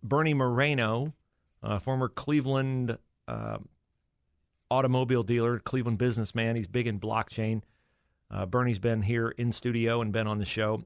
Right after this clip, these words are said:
I like Bernie a lot. I think he's, um, got a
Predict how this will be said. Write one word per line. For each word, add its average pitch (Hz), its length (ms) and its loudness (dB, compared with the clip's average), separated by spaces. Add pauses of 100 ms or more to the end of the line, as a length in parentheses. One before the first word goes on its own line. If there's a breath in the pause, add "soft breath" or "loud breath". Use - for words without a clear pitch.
(140)
I 98 120 -4
like 98 220 -4
Bernie 104 260 -2
a 98 60 -2
lot. 107 240 0
I 98 40 -2
think 101 260 -8
he's, 104 320 -6
um, 95 320 -4 (760)
got 113 140 0
a 101 220 -2